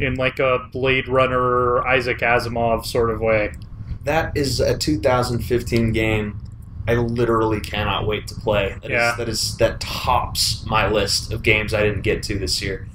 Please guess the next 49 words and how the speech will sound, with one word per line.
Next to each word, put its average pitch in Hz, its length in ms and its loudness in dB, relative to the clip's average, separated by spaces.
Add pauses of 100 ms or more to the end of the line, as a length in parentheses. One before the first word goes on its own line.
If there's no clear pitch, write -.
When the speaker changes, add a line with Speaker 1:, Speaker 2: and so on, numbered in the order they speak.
(220)
Speaker 2:
Much 156 280 0
in 151 60 2
Speaker 1:
Yeah. 147 80 6
Speaker 2:
the 135 60 4
same 135 280 -2
way 123 240 2
I 117 60 4
think 120 260 -4
Witcher 127 240 0
Speaker 1:
Each - 140 -2
Speaker 2:
three 180 80 6
Speaker 1:
other's, 185 440 4
wi-, 175 300 0
our, 175 320 2 (120)
our 170 340 4
respective 170 520 0
game 165 300 4
of 151 120 -4
the 151 60 -4
years 147 400 2
were 139 460 0 (640)
like, 127 180 8 (120)
switched - 520 2
around 139 440 2
were 131 180 2
the 127 80 -2
number 131 320 2
one 127 200 2
game 127 280 2
that 120 140 -2
the 127 120 -4
other 127 220 2
person 120 580 0
wished - 380 2
they 123 100 0
had 113 140 2
been 117 80 0
able 113 220 4
to 110 40 2
get 117 220 0
to. 110 260 -2
So. 127 220 2
Speaker 2:
Yeah, 135 340 0 (260)
I, 139 440 2 (160)
I - 480 4 (160)
Speaker 1:
<laughs> - 160 -8
Speaker 2:
Amnesia 165 560 2
was 131 240 0
genius. 131 1040 0